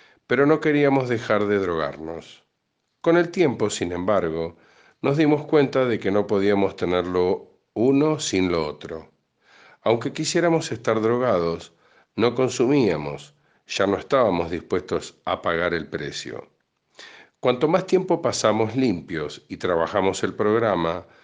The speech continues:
más libertad teníamos. Tarde o temprano, la compulsión desapareció completamente y nos manteníamos limpios porque queríamos vivir así.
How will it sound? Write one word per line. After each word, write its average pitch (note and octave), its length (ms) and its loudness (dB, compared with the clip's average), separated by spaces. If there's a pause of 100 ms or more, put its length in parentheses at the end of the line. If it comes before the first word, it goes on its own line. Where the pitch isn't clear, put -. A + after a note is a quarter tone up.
(180)
más D#3 300 2
libertad A#2 460 2
teníamos. D2 880 -4 (800)
Tarde E3+ 300 2
o B2+ 80 0
temprano, G2+ 800 0 (280)
la F2+ 160 -4
compulsión A#2+ 1000 0
desapareció E2+ 960 -6 (400)
completamente G#2+ 1120 -2
y G2 120 0
nos F#2 180 0
manteníamos G2+ 640 0
limpios G#2 380 0
porque F#2 320 -6
queríamos F2 480 -2
vivir D#2+ 340 -4
así. C#2 460 -10